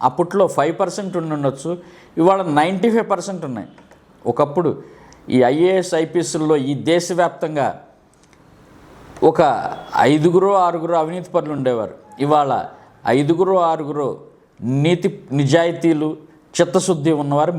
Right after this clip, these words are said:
మిగిలారు. మనం చూస్తూనే ఉన్నాం,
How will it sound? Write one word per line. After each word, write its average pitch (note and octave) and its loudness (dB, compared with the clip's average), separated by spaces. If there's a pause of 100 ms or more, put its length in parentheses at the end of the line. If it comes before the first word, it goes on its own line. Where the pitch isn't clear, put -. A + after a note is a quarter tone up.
మిగిలారు. D#3 0 (1700)
మనం F#3 4 (100)
చూస్తూనే A3 2
ఉన్నాం, C3+ -2